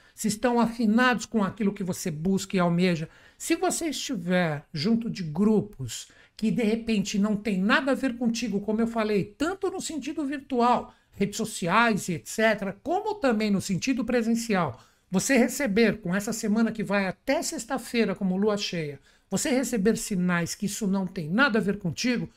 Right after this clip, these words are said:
chegou o momento de você transformar isso. Você não pode estar envolvido com grupos e pessoas que não estejam afinizadas com seus ideais. Assim como, né, estou falando isso praticamente pra todos os signos.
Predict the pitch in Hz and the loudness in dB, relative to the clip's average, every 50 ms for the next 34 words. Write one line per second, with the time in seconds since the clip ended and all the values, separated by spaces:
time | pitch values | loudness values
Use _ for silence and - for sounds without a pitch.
0 | _ _ - - 311 262 220 226 220 208 208 202 180 175 180 180 180 - 170 165 | _ _ -6 -6 -2 0 0 2 2 2 2 2 2 0 -2 -2 -4 -6 -6 -6
1 | 175 170 160 - - 180 - 180 175 170 - - - 180 165 165 170 165 156 139 | -4 -6 -6 -6 -8 -8 -6 -6 -6 -6 -6 -8 -8 -6 -6 -6 -6 -6 -6 -8
2 | 139 143 139 135 135 - - 123 - _ _ - - - - - 180 180 - - | -8 -8 -8 -10 -10 -14 -16 -18 -20 _ _ -20 -20 -20 -6 -2 -2 0 0 2
3 | 240 233 233 262 240 226 226 - - - 233 247 269 277 226 233 254 - - - | 4 4 4 4 4 2 0 -2 0 4 4 6 6 4 4 2 -2 -2 -4 -4
4 | - - 226 196 208 226 214 175 196 180 160 147 190 226 233 196 214 - - 196 | 0 2 2 4 4 2 2 2 0 0 0 0 0 0 0 0 -2 -2 -2 0
5 | 180 175 151 151 208 247 269 277 277 220 196 - - 175 - 160 135 - - - | 0 0 2 2 4 4 4 2 0 -2 -4 -4 -4 -6 -6 -6 -6 -4 0 2
6 | 240 233 208 - - - - - - - - 254 277 285 254 233 254 269 269 285 | 2 2 2 2 -2 -8 -14 -20 -20 -4 0 2 4 4 4 4 6 6 4 4
7 | 269 - - - - 233 220 226 202 233 233 226 226 226 - 247 226 226 233 226 | 2 0 -2 -2 0 2 2 2 2 4 4 2 2 0 -2 0 2 4 4 4
8 | - 220 202 202 196 208 202 202 - - 208 208 208 208 220 214 208 190 226 214 | 4 2 2 2 2 0 -2 -4 -2 -2 -2 -2 -2 -2 0 0 0 0 0 2
9 | 185 214 190 175 175 175 151 202 208 208 - 311 370 359 - - 254 285 320 330 | 2 4 4 4 4 2 2 0 0 0 -2 -6 -8 -8 -4 -2 0 2 2 2
10 | 285 190 160 165 185 214 226 196 165 - - 214 196 202 - 220 220 233 233 226 | 2 0 0 0 0 0 0 -2 -4 -4 -6 -6 -6 -4 -4 -4 -2 0 0 0
11 | 220 226 262 285 247 - 269 240 233 - _ _ _ _ - 254 233 233 - 240 | 2 2 0 0 -2 -4 -6 -8 -8 -12 _ _ _ _ 0 0 0 0 0 0
12 | 226 254 233 - - - 233 226 226 285 302 240 269 240 262 220 233 - 226 202 | 0 0 0 -2 -2 0 0 0 0 -2 -2 -2 -2 -2 -4 -4 -4 -2 -2 -2
13 | 175 156 151 156 - | -2 -2 -6 -8 -12